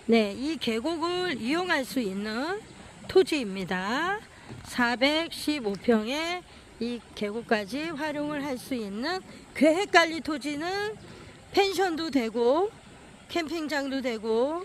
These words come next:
사무실, 전원주택, 카페, 모든 용도가 다 가능한 것 아시죠? 그러면 다시 바로 옆에 붙어 있는 이 계곡과, 네, 오늘의 이 토지는 앞에 그물망이 쳐져 있고,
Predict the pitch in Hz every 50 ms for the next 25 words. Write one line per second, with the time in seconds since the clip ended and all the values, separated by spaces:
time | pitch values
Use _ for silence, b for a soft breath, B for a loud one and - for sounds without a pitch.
0 | - - - - - 226 233 240 240 226 - 254 254 262 285 294 311 320 320 B
1 | B B B B B B B - - 233 233 247 254 254 220 240 - - 247 240
2 | 240 247 262 277 285 285 - - - - - - - - - - - - 277 294
3 | 294 - - 285 269 294 302 330 330 247 262 330 381 381 403 370 330 254 254 262
4 | 277 285 285 277 - 254 262 254 247 247 - 233 220 233 254 247 247 240 233 233
5 | 233 233 247 269 311 - - - - - - 202 208 202 - 233 185 - 214 196
6 | 196 214 240 226 180 165 - B B B B B B B B B - - - -
7 | - - - - - - - B B B B B B B B B B - - -
8 | - - 208 202 202 214 247 277 311 330 359 359 349 - - 190 185 - - 220
9 | 196 214 254 294 339 - - - 220 240 294 320 254 202 190 - 240 220 208 -
10 | - - 233 220 202 202 202 208 214 202 196 202 196 - 214 185 175 214 202 -
11 | - 214 202 196 202 240 269 277 240 170 - - B B B B B B B B
12 | B B B - - 214 202 190 180 185 - 226 240 247 247 247 233 226 220 226
13 | 240 262 277 269 240 196 202 208 - - 254 233 190 226 214 196 214 220 202 -
14 | 196 - - 254 247 247 - 247 226 247 269 269 269 254 240 233 208 196 202 196
15 | 208 214 - 277 294 - - 285 247 196 160 - - - 311 269 180